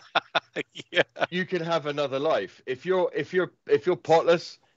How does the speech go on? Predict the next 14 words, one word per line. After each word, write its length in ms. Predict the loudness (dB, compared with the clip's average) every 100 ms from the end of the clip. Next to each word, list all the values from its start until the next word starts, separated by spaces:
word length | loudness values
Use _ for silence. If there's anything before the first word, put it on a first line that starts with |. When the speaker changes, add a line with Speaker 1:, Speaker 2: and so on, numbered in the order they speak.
| _
Speaker 2:
you 140 | -2
get 180 | 0 2
nothing. 420 | 0 0 -6 -6
You 140 | -6 4
go 160 | 6
to 160 | 6 4
hell. 360 | 4 4 4 -4 _ _ _ _ 0
And 140 | 6
that's 200 | 6 4
their 200 | 2 2
version 400 | 2 0 0 -6
of 120 | -8
morality. 580 | -2 2 2 2 -2 -10 -2
That's 220 | -2